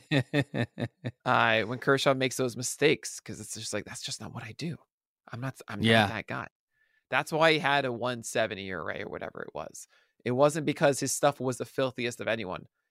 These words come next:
Speaker 2: It was really filthy, but it's just he did the same things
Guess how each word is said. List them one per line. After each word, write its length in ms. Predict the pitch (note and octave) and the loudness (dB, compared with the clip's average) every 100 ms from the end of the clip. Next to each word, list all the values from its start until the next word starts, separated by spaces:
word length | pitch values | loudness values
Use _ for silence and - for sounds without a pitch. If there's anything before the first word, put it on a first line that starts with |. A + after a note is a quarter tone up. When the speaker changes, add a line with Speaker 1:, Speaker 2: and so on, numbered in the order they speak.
| _ - | _ -4
Speaker 2:
It 160 | D#3 | -2
was 200 | C3+ A2+ | 0 -2
really 340 | A2+ C#3+ G3+ C#3 | 2 4 4 2
filthy, 560 | - F#2 - G2 G#2 _ - | -2 -6 -6 -8 -8 _ -8
but 60 | |
it's 100 | A2 | -8
just 160 | - - | -6 -8
he 80 | A2 | -4
did 160 | B2 | -4
the 60 | G#2 | -4
same 240 | - A#2+ | -8 -8
things 320 | A#2 G#2+ C#2+ | -6 -8 -8